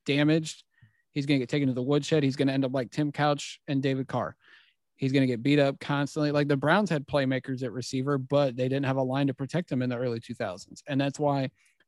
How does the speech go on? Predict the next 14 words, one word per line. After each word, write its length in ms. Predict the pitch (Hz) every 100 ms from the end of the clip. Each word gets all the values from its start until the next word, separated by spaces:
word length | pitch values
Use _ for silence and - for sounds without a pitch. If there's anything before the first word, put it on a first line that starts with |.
| -
it, 160 | 143 135
it 220 | 147 131
baffles 440 | 131 156 156 151 143
me 120 | 139
when 140 | 131
people 340 | 127 147 147 135
label 320 | 143 143 139
Tim 220 | - 143
Couch 260 | 143 143 127
a 60 |
bust. 360 | 113 139 156 -
And 80 | 135
it's 180 | 123
like, 260 | 135 123 120